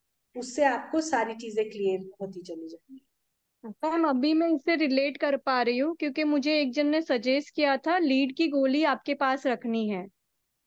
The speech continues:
Speaker 1: हाँ।
Speaker 2: जो राहु की लीड की गोली आती है, तो उसको जब भी मैं हाथ में पकड़ती हूँ, अलग टाइप की एनर्जी रहती है, मतलब एकदम से,
Speaker 1: हम्म।
Speaker 2: you know, बॉडी में कुछ फील होता है,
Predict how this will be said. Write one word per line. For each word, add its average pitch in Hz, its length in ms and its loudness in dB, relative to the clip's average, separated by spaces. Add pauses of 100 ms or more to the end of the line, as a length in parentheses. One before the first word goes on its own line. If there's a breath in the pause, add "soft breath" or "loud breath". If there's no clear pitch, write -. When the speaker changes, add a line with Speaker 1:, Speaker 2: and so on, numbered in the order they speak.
(300)
Speaker 1:
हाँ। 208 160 2
Speaker 2:
जो 254 80 4
राहु 262 320 2
की 302 180 -4
लीड 285 240 0
की 294 140 -4
गोली 262 320 0
आती 247 320 -2
है, 269 140 2
तो 285 200 -6
उसको 269 440 0
जब 254 180 2
भी 240 240 0
मैं 311 140 4
हाथ 262 220 0 (120)
में 294 140 0
पकड़ती 277 400 0
हूँ, 330 100 2
अलग 269 280 0
टाइप 302 280 0
की 320 80 0
एनर्जी 247 480 2
रहती 240 380 -2
है, 254 200 -2 (460 soft breath)
मतलब 254 300 2
एकदम 277 420 0
से, 302 480 0
Speaker 1:
हम्म। 302 40 2
Speaker 2:
you 370 160 0
know, 370 120 -4
बॉडी 254 340 0
में 302 280 0
कुछ - 460 -8
फील 320 260 2
होता 254 380 0
है, 208 300 -6